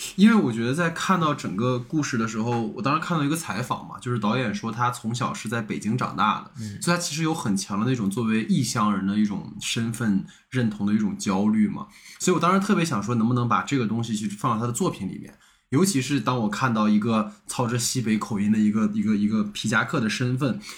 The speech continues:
Speaker 1: 但是就像我说的，这个身份完全沦为了，就是像你说的非常好，就是如果我把这个皮夹克他作为一个外来者的身份换成一个藏族人，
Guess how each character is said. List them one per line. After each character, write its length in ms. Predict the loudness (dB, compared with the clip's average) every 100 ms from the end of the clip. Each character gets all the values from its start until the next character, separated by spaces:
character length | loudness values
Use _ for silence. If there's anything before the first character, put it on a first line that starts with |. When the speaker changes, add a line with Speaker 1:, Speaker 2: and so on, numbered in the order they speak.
| -6
Speaker 1:
但 120 | 0 2
是 140 | 2
就 80 | 2
像 160 | 2 2
我 40 |
说 240 | 0 2 2
的， 220 | 2 -2 -12 -4
这 120 | 0
个 80 | 0
身 260 | 2 4
份 140 | 4 2
完 120 | 2
全 220 | 2 2
沦 180 | 4 4
为 140 | 4
了， 260 | 4 4 0 -6
就 100 | 2
是 80 | 4
像 200 | 6 4
你 80 | 2
说 180 | -2 -4
的 80 | -2
非 140 | 0
常 100 | 0
好， 160 | -4 -6
就 100 | -2
是 120 | 0
如 160 | 2
果 160 | 2 2
我 100 | 2
把 160 | 0 0
这 100 | -4
个 80 |
皮 140 | -6 -2
夹 160 | 0
克 160 | 0 -4
他 60 | -2
作 120 | 0
为 80 | 2
一 20 |
个 80 | 2
外 160 | 2
来 120 | 0 -4
者 140 | -6
的 80 | -8
身 180 | -8 -6
份 200 | -4 -6
换 280 | 0 0
成 160 | 0 -4
一 120 | -2
个 180 | -2 -2
藏 260 | 0 -2 -2
族 160 | -8
人， 200 | -10 -14